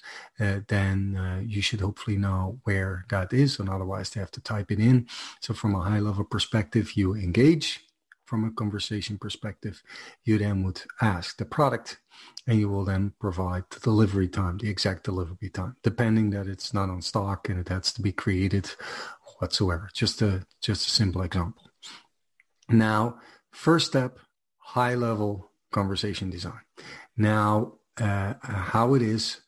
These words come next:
currently. Yeah, so when you have it currently, uh, and there is nothing there, and, uh, that, that, then, then that's, that's very easy peasy. But then it's on the web shop. Current conversation is, uh, basically go to the,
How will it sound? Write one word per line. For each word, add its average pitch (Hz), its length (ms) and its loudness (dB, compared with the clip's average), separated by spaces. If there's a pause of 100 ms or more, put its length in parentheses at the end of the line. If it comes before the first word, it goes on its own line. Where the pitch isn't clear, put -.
(140)
currently. 110 420 0 (480)
Yeah, 131 200 2
so 101 260 0
when 98 220 -2
you 98 80 -2
have 101 180 0
it 95 120 -4
currently, 110 540 4 (400)
uh, 101 300 4
and 98 260 2
there 95 200 -4
is - 100 -4
nothing 104 300 2
there, 101 400 2 (340)
and, 98 380 2
uh, 90 380 -2 (160)
that, 104 260 -4
that, 104 220 -2
then, 98 320 0
then 95 200 0
that's, - 440 -2 (140)
that's 110 260 -2
very 101 260 2
easy 101 200 2
peasy. 131 400 6
But 104 200 -4 (160)
then 104 340 0
it's 104 220 -6
on 98 100 -2
the 95 60 -2
web 98 180 -2
shop. 95 380 -6 (140)
Current 104 240 2
conversation 98 640 -2
is, 95 280 0
uh, 95 160 -2 (640)
basically 104 380 2
go 104 200 4
to 107 200 0
the, 98 420 0